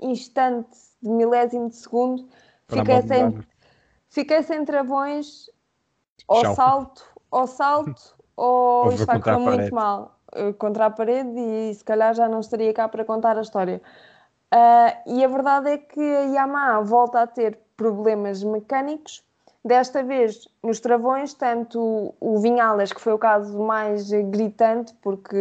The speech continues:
Speaker 1: aconteceu tudo aquilo, mas o Quartararo também, e no final da, da, da corrida confessou isso mesmo, que tinha ficado sem travões no warm-up,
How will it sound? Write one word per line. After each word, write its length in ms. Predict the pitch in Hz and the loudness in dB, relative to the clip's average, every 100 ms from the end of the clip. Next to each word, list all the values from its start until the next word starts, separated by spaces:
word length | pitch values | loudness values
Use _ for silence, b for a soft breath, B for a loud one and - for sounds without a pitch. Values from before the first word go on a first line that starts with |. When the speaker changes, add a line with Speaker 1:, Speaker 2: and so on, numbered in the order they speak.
| 190 | 0
Speaker 1:
aconteceu 400 | 190 208 208 214 208 | 0 -2 -2 -2 -2
tudo 200 | 214 214 | 0 0
aquilo, 280 | 214 240 | 2 0
mas 180 | 247 254 | 0 0
o 80 | 269 | 0
Quartararo 640 | 269 254 262 254 254 254 262 | 0 0 0 0 0 0 -4
também, 460 | 262 254 247 254 254 B B - | -4 4 4 2 -6 B B -4
e 80 | |
no 100 | 233 | -2
final 400 | 233 247 240 226 | -2 -2 -2 -2
da, 560 | 220 220 214 208 202 202 | 0 2 2 2 0 -2
da, 320 | 185 208 208 | -2 0 2
da 120 | 202 208 | 2 0
corrida 380 | - 247 214 | 0 -2 0
confessou 400 | 220 240 233 247 | -2 -4 -2 -4
isso 180 | 240 233 | -4 -4
mesmo, 320 | 240 247 262 262 b b b - | -4 -2 -4 -14 b b b -20
que 80 | - | -6
tinha 280 | 339 339 | -4 -2
ficado 600 | 339 349 320 277 226 214 - _ | -2 -6 0 2 2 0 -16 _
sem 340 | _ - 330 330 | _ -8 -6 -4
travões 600 | 311 294 262 285 294 254 | -2 -2 -2 -2 -4 -4
no 180 | 277 269 | -2 2
warm-up, 580 | 262 262 254 226 - | 2 2 0 0 -4